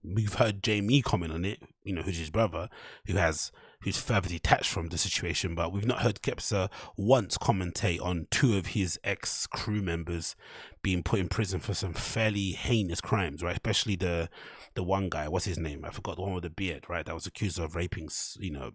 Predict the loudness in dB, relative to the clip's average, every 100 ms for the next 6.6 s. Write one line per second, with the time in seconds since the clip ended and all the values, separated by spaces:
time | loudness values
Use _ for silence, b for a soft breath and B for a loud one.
0 | -4 0 2 2 0 -2 -2 -2 -2 -2
1 | -4 -6 -8 -8 B B B B B -2
2 | -2 -2 _ -4 0 2 4 2 4 4
3 | 2 -2 -2 0 0 -2 -4 -4 -6 -2
4 | 0 2 2 2 0 0 0 0 2 0
5 | -2 -4 -2 -2 -2 -6 B B B -2
6 | -2 -2 -4 -4 -4 -8